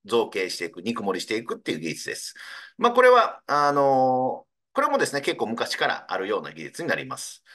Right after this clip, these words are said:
そして最近出だした技術、マルチビーム直噴型ディーイーディー。周りから、えー、レーザーを出して、真ん中から粉末を出す。これはですね、日本の村谷機械さんが世界で初めて販売された、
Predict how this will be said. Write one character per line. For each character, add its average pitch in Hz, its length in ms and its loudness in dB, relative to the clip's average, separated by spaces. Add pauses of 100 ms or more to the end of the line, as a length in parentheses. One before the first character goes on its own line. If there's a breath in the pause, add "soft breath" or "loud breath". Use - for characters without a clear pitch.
(540 loud breath)
そ 208 160 0
し - 80 -2
て 202 220 4
最 226 260 2
近 214 160 0
出 202 100 6
だ 202 100 6
し 196 80 0
た 123 80 2
技 101 100 -8
術、 - 340 -10
マ 170 140 2
ル 208 120 0
チ 196 160 -6
ビ 190 220 0
ー - 20 -2
ム 175 80 -2
直 160 220 -2
噴 143 280 -2
型 151 280 0
デ 104 160 -14
ィ - 20 -10
ー 101 40 -10 (100)
イ - 40 -12
ー - 20 -18
デ 92 80 -10
ィ 85 80 -6
ー。 - 60 -20 (140)
周 220 420 4
り 226 60 -6
か 220 140 4
ら、 - 380 0 (280)
え 92 420 4
ー、 - 40 -6
レ 131 160 4
ー 95 60 -6
ザ 85 180 2
ー - 20 0
を 76 80 -6
出 85 120 -2
し - 80 -8
て、 180 160 0
真 127 220 -2
ん 170 100 -8
中 170 220 -4
か 220 140 -2
ら - 220 -8 (100)
粉 120 160 -6 (120)
末 - 120 -6
を 87 40 -2
出 64 120 -8
す。 - 180 -18 (500 loud breath)
こ 226 120 4
れ 240 60 8
は 240 100 6
で 220 100 2
す 170 120 -4
ね、 139 100 -4
日 165 80 -6
本 202 180 -2
の 190 80 -2
村 202 200 0
谷 208 220 -2
機 - 80 -12
械 190 200 0
さ 127 120 -4
ん 120 60 -6
が - 80 -6
世 202 140 -6
界 185 140 0
で - 80 -2
初 139 180 -6
め - 80 -8
て - 140 -8
販 127 220 -4
売 123 140 0
さ 113 120 -2
れ 101 60 -4
た、 - 340 -6